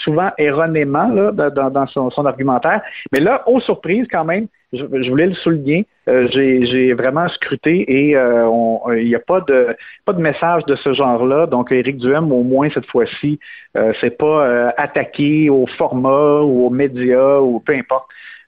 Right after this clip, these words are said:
Euh, il a pas, euh, il est pas revenu là-dessus. Donc, au moins, ça, j'espère que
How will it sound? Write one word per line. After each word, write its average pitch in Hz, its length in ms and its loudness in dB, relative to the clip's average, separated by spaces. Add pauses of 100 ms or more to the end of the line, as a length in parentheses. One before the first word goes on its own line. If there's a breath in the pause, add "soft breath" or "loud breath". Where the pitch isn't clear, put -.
Euh, 107 380 -2
il 104 60 0
a - 40 0
pas, - 160 -4
euh, 113 520 2
il 113 60 0
est - 20 -4
pas 151 100 -2
revenu 123 300 -2
là-dessus. 127 380 -4
Donc, 113 180 -2
au 123 80 0
moins, 123 240 0 (140)
ça, 135 260 2
j'espère 151 420 -2
que 143 80 0